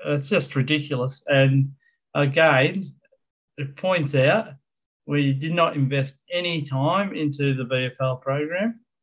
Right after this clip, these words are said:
And guess what? When your draftees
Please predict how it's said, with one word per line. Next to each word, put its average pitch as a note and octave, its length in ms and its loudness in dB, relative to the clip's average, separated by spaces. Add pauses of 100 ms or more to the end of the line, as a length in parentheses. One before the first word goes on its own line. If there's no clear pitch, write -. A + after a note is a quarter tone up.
(540)
And C#3+ 200 4
guess G3+ 240 2
what? E3+ 340 2
When D3 160 0
your C#3 140 2
draftees D#3+ 640 -4